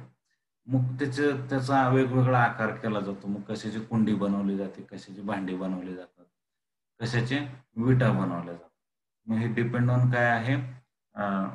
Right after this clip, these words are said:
मातीच्या क्वालिटीवर अवलंबून आहे. तर या, या प्रोसेसला काय म्हणतात? plasticity. Soil can be given any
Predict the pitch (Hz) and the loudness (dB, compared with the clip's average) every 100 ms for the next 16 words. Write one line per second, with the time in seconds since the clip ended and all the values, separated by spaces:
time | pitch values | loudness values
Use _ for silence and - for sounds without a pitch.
0 | - 113 123 117 - 123 123 143 139 123 | -6 0 2 0 -2 -2 2 4 6 6
1 | 120 110 101 92 87 87 85 85 _ _ | 4 4 2 0 -4 -8 -10 -16 _ _
2 | _ _ 135 139 - - _ _ _ 110 | _ _ 0 0 0 -10 _ _ _ 0
3 | 120 131 127 123 123 123 123 120 - - | 4 4 4 0 0 0 0 0 -2 -4
4 | 110 110 104 104 92 107 123 - _ _ | -6 -4 -4 -2 -4 -4 -6 -10 _ _
5 | _ 113 95 - 90 - _ _ _ _ | _ -4 -4 -6 -16 -18 _ _ _ _
6 | _ _ _ _ _ _ _ _ _ _ | _ _ _ _ _ _ _ _ _ _
7 | - - 123 143 139 - 127 131 131 127 | -10 0 4 4 2 2 4 6 6 6
8 | 120 113 120 127 - - 117 113 131 | 4 2 2 0 -4 -4 0 2 4